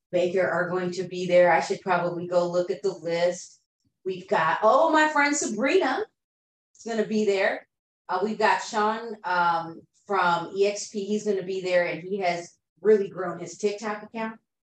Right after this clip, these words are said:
So there's gonna be some cool people in person. And then, um, yeah, there's some other folks on here. I don't know everyone, but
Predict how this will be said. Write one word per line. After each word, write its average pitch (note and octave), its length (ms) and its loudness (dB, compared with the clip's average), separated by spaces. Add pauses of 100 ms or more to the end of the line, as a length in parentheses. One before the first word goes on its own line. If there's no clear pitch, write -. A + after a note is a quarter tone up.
(280)
So F3+ 240 0
there's G#3 240 0
gonna C4 160 -6
be A#3 120 -8
some G#3+ 200 -2
cool A3 160 -2
people F#3 360 -2
in F#3+ 220 0
person. G3+ 560 -4 (540)
And F#3 180 -4
then, F#3+ 540 2
um, F3 500 2
yeah, F#3+ 140 2
there's A3 180 0
some A3 180 -8
other A3 140 0
folks A3 320 -6
on G#3 240 0
here. G3+ 320 0
I G3+ 80 -4
don't G#3 220 -2
know F#3+ 280 -2
everyone, A#3+ 540 -4 (420)
but G4 320 2